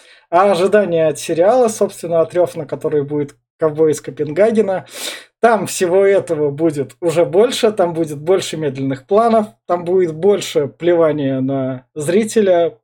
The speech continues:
с большой буквы, потому что "Слишком стар, чтоб умереть молодым" показал то, что как он так хочет, он снимает. Тут у него теперь уже будет денег меньше, чисто датские актёры, и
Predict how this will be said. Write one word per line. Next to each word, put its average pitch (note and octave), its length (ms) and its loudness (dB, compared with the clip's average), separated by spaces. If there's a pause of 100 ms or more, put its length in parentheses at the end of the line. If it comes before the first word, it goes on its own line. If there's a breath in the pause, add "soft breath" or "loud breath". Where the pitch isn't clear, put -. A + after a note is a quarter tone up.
с D#3 140 -6
большой E3+ 380 0
буквы, F3+ 420 -2
потому D#3+ 360 -4
что D3 280 -8 (420 loud breath)
"Слишком G3+ 420 -2
стар, F#3+ 280 0
чтоб - 240 -6
умереть E3 380 0
молодым" D#3 400 -2
показал D3+ 460 0
то, C#3+ 140 -6
что C3 540 -6 (160)
как F3 300 -2
он F3+ 160 -6
так F#3+ 220 0
хочет, F3 320 -2
он D3+ 120 -4
снимает. A3+ 640 0 (420 loud breath)
Тут A3 200 0
у F#3 40 2
него E3 280 2
теперь E3 340 -4
уже D#3 220 0
будет D3 340 -6
денег E3 360 0
меньше, A3 500 2
чисто G3 400 -6
датские D#3 640 -2
актёры, D3 640 -2
и C3+ 320 -6